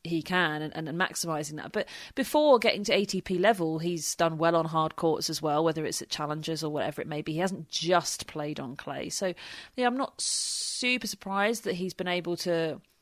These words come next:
to translate his game, um, because, you know, he's just got, well, he's got one of the biggest forehands out there. I mean, in terms of the revs per second, it's, it's, it's actually insane, absolutely insane. It's up there with Nadal as,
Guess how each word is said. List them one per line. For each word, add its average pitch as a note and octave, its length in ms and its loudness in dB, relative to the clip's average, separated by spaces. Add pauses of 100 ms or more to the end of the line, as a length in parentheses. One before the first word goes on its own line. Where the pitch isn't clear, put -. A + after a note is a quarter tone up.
(140)
to - 120 -8
translate E3+ 520 2
his D#3+ 140 -6
game, F3 340 -4 (380)
um, F3 680 2 (280)
because, F#3 680 2 (240)
you F#3 140 -4
know, D#3+ 100 -2
he's E3 160 -2
just - 180 -2
got, - 200 -2 (120)
well, E3+ 120 -4
he's D#3+ 100 -2
got - 140 -4
one E3 80 -2
of D#3 40 -6
the D#3 40 -4
biggest D#3+ 280 -2
forehands D3+ 360 -2
out D#3+ 240 4
there. - 160 -8
I - 60 -6
mean, E3 100 -4
in D3+ 60 -8
terms F#3+ 280 -2
of D#3+ 80 -6
the D#3 120 -4
revs E3 520 0
per - 140 -10
second, - 720 -4 (760)
it's, - 520 0
it's, - 220 -2
it's - 300 -6
actually - 300 -4
insane, B2 500 -8 (100)
absolutely - 360 -4
insane. C#3+ 280 -6
It's D3 120 -12
up - 180 0
there D#3 160 2
with D3+ 200 -6
Nadal D3 500 -2 (140)
as, - 280 -10